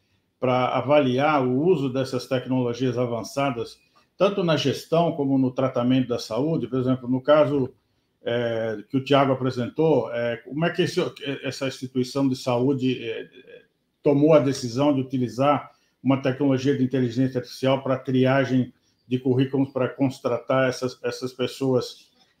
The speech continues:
é, de, de forma tão rápida pra atender o problema da pandemia? Quer dizer, como é que as instituições, é, têm que preparar um, um executivo pra que efetivamente os recursos de inteligência artificial sejam, é, aproveitados de forma correta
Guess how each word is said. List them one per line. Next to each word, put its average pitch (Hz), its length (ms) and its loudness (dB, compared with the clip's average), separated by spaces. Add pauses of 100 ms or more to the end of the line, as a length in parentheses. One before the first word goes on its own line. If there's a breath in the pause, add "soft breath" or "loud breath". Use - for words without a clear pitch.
é, 117 560 2
de, 135 280 -2
de 120 80 -8
forma 139 380 4
tão 147 160 4
rápida 131 440 2
pra 127 160 0
atender 127 500 2
o 127 80 -4
problema 131 380 2
da 123 120 2
pandemia? 123 720 2
Quer 113 120 -6
dizer, 110 320 -6 (300)
como 156 160 -2
é 190 60 0
que 185 120 0
as 165 80 0
instituições, 151 840 -2
é, 131 100 -2
têm 156 240 0
que 151 140 -4
preparar 139 680 2
um, 135 240 0
um 131 120 0
executivo 135 760 -2
pra 127 160 -2
que 131 300 -2 (260 soft breath)
efetivamente 143 840 2
os 127 60 -4
recursos 135 640 0
de 123 60 -2
inteligência 127 580 0
artificial 139 520 0
sejam, 151 640 -2 (220)
é, 120 140 -6
aproveitados 131 720 0
de 127 80 -4
forma 139 480 4
correta 127 580 0